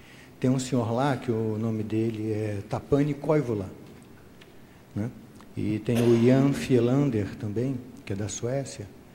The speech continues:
E tem vários, né? Mais ou menos umas dez pessoas lá são, são interessadas, né?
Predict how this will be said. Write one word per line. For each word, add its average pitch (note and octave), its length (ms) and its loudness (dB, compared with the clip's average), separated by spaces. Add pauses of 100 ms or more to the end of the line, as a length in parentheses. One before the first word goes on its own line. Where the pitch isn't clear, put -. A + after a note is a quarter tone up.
(600)
E G#2+ 600 4
tem F3+ 120 2
vários, C#3 560 0
né? A#2+ 200 -4
Mais D3 220 0
ou D3+ 40 -4
menos D#3+ 160 -2
umas D#3+ 220 0
dez F3+ 220 0
pessoas C3+ 440 0
lá C3 160 -2
são, A#2+ 400 -4
são A#2+ 240 -4
interessadas, G#2+ 640 -4
né? A#2+ 160 -2